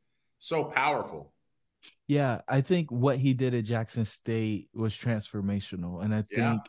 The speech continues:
Speaker 2: it's for other, you, there are people who get things started. They're the catalyst, much like f-, startup founders,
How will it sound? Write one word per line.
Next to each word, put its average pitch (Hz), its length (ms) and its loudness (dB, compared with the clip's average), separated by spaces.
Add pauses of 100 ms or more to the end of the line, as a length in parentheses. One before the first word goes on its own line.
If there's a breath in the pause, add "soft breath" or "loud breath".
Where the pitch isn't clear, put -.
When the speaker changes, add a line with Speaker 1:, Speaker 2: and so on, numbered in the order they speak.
(120)
Speaker 2:
it's 110 360 -4
for 117 400 0
other, 107 280 -2
you, 127 320 -6 (340 loud breath)
there 135 160 6
are 131 60 4
people 156 340 4
who 139 480 2
get 127 240 -4
things 123 240 2
started. 110 460 -2 (300)
They're 120 180 4
the 110 80 2
catalyst, 104 600 -2
much 120 280 0
like 117 220 0
f-, - 280 -12
startup 117 540 0
founders, 85 640 -10